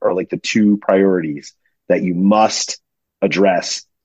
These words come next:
with redundancy as we go into the offseason. So we get Tippmann back. We see how good he is. We get A V T back. He's great when he can play, but obviously, you know, injuries are becoming an issue. Mekhi Beck-,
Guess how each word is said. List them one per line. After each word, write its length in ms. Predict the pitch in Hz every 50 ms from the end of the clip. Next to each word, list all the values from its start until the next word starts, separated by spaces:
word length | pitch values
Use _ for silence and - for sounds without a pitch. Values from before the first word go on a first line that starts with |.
| _ _ _ _ _ _ -
with 340 | 135 117 143 175 175 - - -
redundancy 920 | - 147 151 123 135 143 143 143 123 131 117 104 - - - 101 85 82 -
as 180 | 85 104 104 85
we 80 | 107
go 180 | 95 98 107 104
into 120 | 98 98
the 80 | 90 -
offseason. 560 | 71 85 82 - - 80 73 65 67 - -
So 280 | - - 92 90 - - - _ _ _ _ _ _
we 200 | - 107 110 104
get 200 | - 110 113 -
Tippmann 320 | - 139 - - 143 139 131
back. 320 | 120 110 107 104 - -
We 140 | 87 95 90
see 200 | - - 98 98
how 120 | 104 92
good 180 | 87 80 95 78
he 200 | 82 82 78 -
is. 200 | - - - -
We 80 | 87
get 160 | 82 95 101 107
A 120 | 104 110
V 140 | 110 123 120
T 200 | - - 160 160
back. 420 | 120 107 92 92 98 - - - _ _ _ _ _ _ _ _
He's 180 | 104 110 101
great 460 | - - 117 117 131 143 139 120 - -
when 180 | 104 107 107 104
he 140 | 107 110
can 160 | 101 - 101 95
play, 460 | - - 117 123 120 110 101 92 80
but 120 | - 85 -
obviously, 640 | - 98 104 98 98 101 92 - - 92 92 90 90
you 80 | - 92
know, 240 | 90 87 87 - - -
injuries 400 | 113 110 107 101 104 98 90 95
are 80 | 92
becoming 400 | 85 90 85 - 98 87 90 87
an 80 | 90 87
issue. 380 | 87 85 - - - 76 78 - - - _ _
Mekhi 300 | - - - - - -
Beck-, 300 | 80 123 123 110 - 82